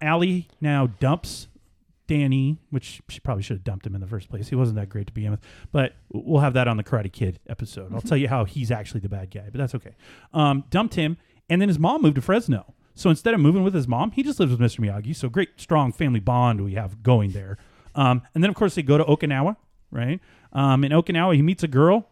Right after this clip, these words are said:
Speaker 1: fights a Japanese guy, uh, that hates him for some reason, uh, battles a typhoon, um, and Miyagi saves him again. Then he wins in the end. Uh, so it sums it up. You know,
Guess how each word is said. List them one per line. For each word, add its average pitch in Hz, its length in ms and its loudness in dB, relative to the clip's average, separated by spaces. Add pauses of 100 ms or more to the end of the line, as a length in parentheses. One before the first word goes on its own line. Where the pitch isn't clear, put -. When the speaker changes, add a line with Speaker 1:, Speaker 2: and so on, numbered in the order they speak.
(140)
Speaker 1:
fights 160 300 -2
a 156 40 -6
Japanese 165 520 0
guy, 190 440 -2 (120)
uh, 143 160 -2
that 135 140 0
hates 160 240 0
him 180 80 -2
for 202 100 -4
some 185 180 0
reason, 190 200 -2 (400)
uh, 131 300 0 (140)
battles 165 300 0
a 160 60 2
typhoon, 151 840 2 (560)
um, 127 520 0 (100)
and 131 380 0
Miyagi 147 320 0
saves 139 300 -4
him 156 140 2
again. 170 500 -2
Then 127 120 -2
he 135 80 2
wins 143 280 2
in 160 100 0
the 160 120 2
end. 156 260 0 (500)
Uh, 123 160 0
so 131 180 -4
it 151 200 -6
sums 156 220 0
it 107 80 0
up. - 220 -8
You 156 100 -2
know, 139 100 0